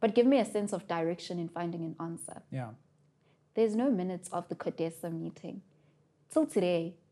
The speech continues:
Speaker 1: South Africa, we always talk about, um, our democracy and how it's falling apart
Speaker 2: Mm.
Speaker 1: and how I don't think that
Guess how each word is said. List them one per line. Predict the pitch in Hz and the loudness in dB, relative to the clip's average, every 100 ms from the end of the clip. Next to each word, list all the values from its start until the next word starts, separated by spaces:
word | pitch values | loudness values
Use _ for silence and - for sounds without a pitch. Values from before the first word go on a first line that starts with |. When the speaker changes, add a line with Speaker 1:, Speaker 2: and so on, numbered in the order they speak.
| - | 0
Speaker 1:
South | 214 | 4
Africa, | 214 220 240 214 | 4 2 2 4
we | 190 | 4
always | - 240 233 | 6 6 4
talk | 226 208 202 | 2 -4 -4
about, | 170 175 175 - _ _ _ _ _ | -4 -6 -8 -12 _ _ _ _ _
um, | 175 165 160 160 - _ _ _ _ | 0 2 0 -4 -8 _ _ _ _
our | 180 180 | 4 4
democracy | 180 165 175 - 196 - - - _ _ _ _ _ _ _ | 4 0 0 0 -4 -6 -8 -8 _ _ _ _ _ _ _
and | 185 180 170 196 | 0 2 0 0
how | 190 180 185 - | 2 0 -2 0
it's | 185 - | -2 0
falling | - 202 202 156 | 2 4 4 0
apart | - - 185 - - - _ - | -4 -4 -4 -4 -16 -16 _ -14
Speaker 2:
Mm. | 123 110 175 | -12 -4 0
Speaker 1:
and | 180 | 2
how | 180 190 180 175 180 - _ _ _ _ _ _ _ _ 220 | 2 2 4 2 0 -12 _ _ _ _ _ _ _ _ 4
I | |
don't | 254 226 | 6 6
think | 196 185 | 2 0
that | 175 175 | 0 -2